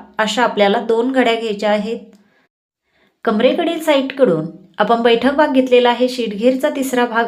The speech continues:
अधिक दोन इंच घेऊन बैठक भागाची खूण केलेली आहे. या खुणेवरती आपण शीटघेरचा तिसरा भाग घेऊन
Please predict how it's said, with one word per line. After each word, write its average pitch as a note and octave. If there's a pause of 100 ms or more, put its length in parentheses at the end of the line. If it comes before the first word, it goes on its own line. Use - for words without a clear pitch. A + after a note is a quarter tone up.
अधिक G#3
दोन B3+
इंच B3+
घेऊन G#3 (340)
बैठक A3
भागाची A#3+
खूण A3
केलेली G#3+
आहे. G#3+ (680)
या B3+ (100)
खुणेवरती B3 (160)
आपण A3
शीटघेरचा A3+ (180)
तिसरा B3
भाग A#3+
घेऊन G#3